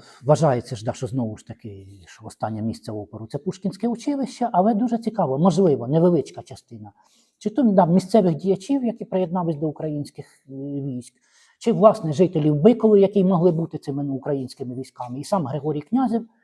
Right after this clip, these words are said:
як житель вулиці Бикової, вони, можливо, просто повернулись додому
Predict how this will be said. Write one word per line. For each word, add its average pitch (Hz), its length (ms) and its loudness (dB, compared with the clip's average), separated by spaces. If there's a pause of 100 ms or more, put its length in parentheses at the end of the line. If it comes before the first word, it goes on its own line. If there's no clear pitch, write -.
(180)
як 180 280 2
житель 175 360 2
вулиці 170 340 0
Бикової, 156 500 -2
вони, 262 220 0
можливо, 220 380 0
просто 185 300 -10 (300)
повернулись 190 500 4
додому 190 560 6